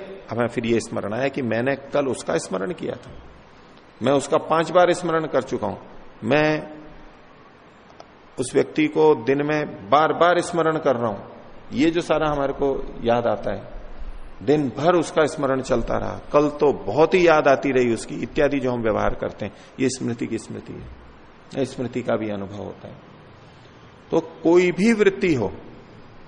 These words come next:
किसी भी प्रमाण से हो या स्मृति हो,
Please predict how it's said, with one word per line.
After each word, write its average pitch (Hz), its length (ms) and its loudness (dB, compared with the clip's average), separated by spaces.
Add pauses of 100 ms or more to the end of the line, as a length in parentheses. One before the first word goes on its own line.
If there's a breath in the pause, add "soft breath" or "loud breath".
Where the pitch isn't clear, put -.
(480)
किसी 143 220 4
भी 165 120 10
प्रमाण 147 440 4
से 156 180 4
हो 139 260 6
या 147 200 6
स्मृति 117 420 -4
हो, 127 200 4